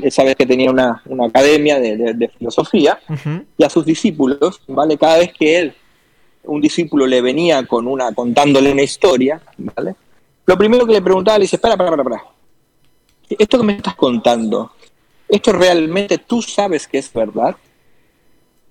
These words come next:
Speaker 1: "No." "Pues, ¿sabes qué? No me lo cuentes."
Speaker 2: <laughs>
Speaker 1: Y se acababa la
Speaker 2: Y se acaba el
Speaker 1: discusión.
Speaker 2: tema, ¿verdad?
Speaker 1: Se acababa el tema.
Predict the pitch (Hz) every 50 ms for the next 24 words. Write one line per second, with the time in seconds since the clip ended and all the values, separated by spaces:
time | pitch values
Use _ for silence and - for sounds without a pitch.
0 | _ _ _ _ _ _ _ _ _ _ _ _ _ _ _ _ _ - 120 117
1 | 113 113 120 - _ _ - 127 - - - _ _ _ _ _ _ _ _ _
2 | _ _ _ _ _ _ _ _ _ _ - - - - - - _ - - -
3 | 160 175 - - 202 208 - _ _ _ _ _ _ _ _ _ _ _ _ _
4 | _ _ _ _ - 139 151 151 135 131 117 107 98 - 113 110 104 98 - 110
5 | - - - - - - 143 - - - 127 - 175 - - 160 151 170 165 175
6 | 185 196 185 170 147 135 135 131 131 135 131 123 117 117 107 120 113 107 101 98
7 | 101 104 110 120 135 139 - - - _ _ _ _ _ _ _ _ _ _ _
8 | _ _ _ _ _ - - 247 220 - 214 214 214 214 214 208 202 175 151 135
9 | - - 110 101 95 -